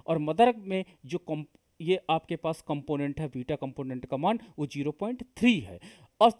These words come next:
तीसरा मैंने कहा कि ब्रदर का इम्पैक्ट और मैंने चौथे कंपोनेंट की बात किया कि सिस्टर का इम्पैक्ट। तो हम क्या कह रहे हैं कि ज़ीरो पॉइंट, आपके पास ज़ीरो पॉइंट ज़ीरो फ़ाइव और ज़ीरो पॉइंट ज़ीरो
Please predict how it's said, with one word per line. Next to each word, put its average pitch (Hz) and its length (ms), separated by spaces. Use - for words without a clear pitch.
तीसरा 240 380
मैंने 220 220
कहा 185 220
कि 190 200
ब्रदर 135 360
का 208 240
इम्पैक्ट 233 580
और 185 140
मैंने 185 220
चौथे 202 400
कंपोनेंट 165 500
की 151 100
बात 143 220
किया 151 260
कि 185 80
सिस्टर 208 460
का 127 140
इम्पैक्ट। 104 520
तो 269 80
हम 277 260
क्या 185 200
कह 165 180
रहे 165 100
हैं 180 100
कि 175 80
ज़ीरो 156 200
पॉइंट, 160 320
आपके 147 260
पास 151 360
ज़ीरो 143 140
पॉइंट 143 280
ज़ीरो 127 240
फ़ाइव 208 360
और 139 80
ज़ीरो 135 220
पॉइंट 131 300
ज़ीरो 196 240